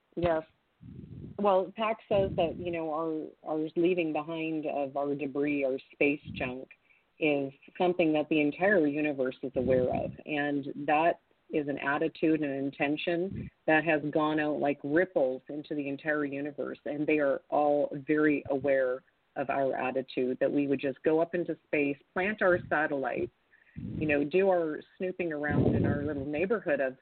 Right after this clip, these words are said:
space, and constantly leave behind these fuel cartridges every single time we send a rocket up. You know, there's just thousands of these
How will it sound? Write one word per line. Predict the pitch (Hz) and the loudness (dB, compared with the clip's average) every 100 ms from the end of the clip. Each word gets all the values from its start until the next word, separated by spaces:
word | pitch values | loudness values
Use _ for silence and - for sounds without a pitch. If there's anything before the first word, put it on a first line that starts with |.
| _ | _
space, | 147 135 143 - - | 0 2 0 -6 -10
and | 160 151 151 - _ _ - | -6 -4 -4 -6 _ _ -12
constantly | 214 247 254 - 160 - 135 123 - | -4 -2 -2 -2 -2 -2 -2 -2 -6
leave | - 165 196 175 170 | 0 2 2 0 -4
behind | 147 170 165 139 131 | -4 -6 -6 -6 -4
these | 135 - - | -6 -6 -2
fuel | 175 202 214 - | 2 2 0 -2
cartridges | 151 147 - 139 131 120 - 135 - - - - | -2 0 -2 -4 -2 -2 -2 -8 -18 -20 -20 0
every | 190 185 160 - | 0 2 0 -2
single | 190 143 139 | -6 -4 -6
time | 170 165 | -4 0
we | 143 - | 4 4
send | - - | 4 4
a | |
rocket | - 139 151 - | 4 2 0 -4
up. | - - - - | -4 -6 -6 0
You | 175 | 2
know, | |
there's | 151 143 - _ - | 2 0 -6 _ -2
just | 240 156 143 | -2 0 2
thousands | 139 190 135 127 | 2 2 -4 -8
of | - | -10
these | 120 | -12